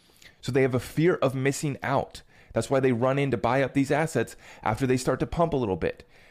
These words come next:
They're so fo-, you guys should all turn off your notifications on, um, these exchanges and these platforms that tell you, "Oh, X L M's up five percent today. Oh, this crypto's up seven percent today." They do,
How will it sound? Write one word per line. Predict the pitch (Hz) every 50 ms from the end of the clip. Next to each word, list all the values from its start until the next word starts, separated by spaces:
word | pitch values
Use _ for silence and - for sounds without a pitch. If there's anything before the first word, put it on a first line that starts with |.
| - - -
They're | - 127 131
so | - - - 175 160
fo-, | 156 - 185 -
you | 139 131 151
guys | 170 214 202 -
should | - 185
all | - - 160 175
turn | 170 - - 165
off | 160 170 180 -
your | 170 127
notifications | 120 131 131 123 120 - 120 113 120 - 147 139 127 -
on, | - 113 110 104 101 98 - - - - - - - - - -
um, | 117 107 101 95 95 87 - 62 - - -
these | - 123 120 110 120
exchanges | 117 - - - 117 113 117 110 107 107
and | 110 110
these | 104 95
platforms | - - 117 101 - - 113 104 95
that | 110 -
tell | - 127 120
you, | 113 113 - -
"Oh, | 196 196 143 107 - - - - - - - _ -
X | 160 170 - - 214
L | 185 180 202
M's | 196 180 156 -
up | 123 -
five | - - 156 143 165 -
percent | - 175 156 - 196 175 -
today. | - 156 131 107 - -
Oh, | 190 196 160
this | 147 180 180
crypto's | - - 196 - - 160 156 -
up | - - -
seven | - - - 202 196 202 202 175
percent | - 170 147 - 170 151 104
today." | - 139 117 101 76 - - _ _ _ _ _ _ _ _ _ _ _ _ _ _ -
They | 139 139
do, | 127 - 156 196 220 208